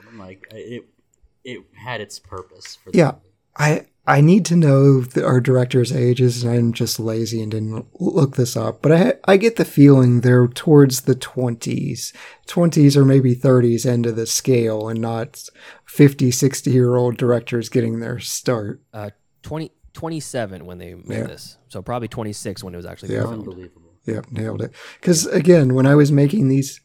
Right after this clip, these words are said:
Speaker 2: I would make these movies for high school and college classes, and I thought it was peak brilliance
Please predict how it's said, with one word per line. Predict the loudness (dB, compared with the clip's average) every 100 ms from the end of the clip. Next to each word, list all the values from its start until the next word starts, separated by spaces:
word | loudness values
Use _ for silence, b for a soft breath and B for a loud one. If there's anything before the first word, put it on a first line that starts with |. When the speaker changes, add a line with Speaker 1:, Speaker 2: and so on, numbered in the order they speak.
| _ -4
Speaker 2:
I | 0
would | 2
make | 2 0 0
these | 0 2
movies | 2 2 2 2 0 -4
for | -4 0 2 2 2 2 -2 b b b -6
high | 0 0
school | 2 2
and | 2
college | -2 -2 -2 -4
classes, | -8 -8 -10 -12 -8
and | -6
I | -4
thought | -4 -2 -2
it | -2
was | -4 -4
peak | -10 -6 -6 -6 -12 _
brilliance | -2 0 -2 -6 -14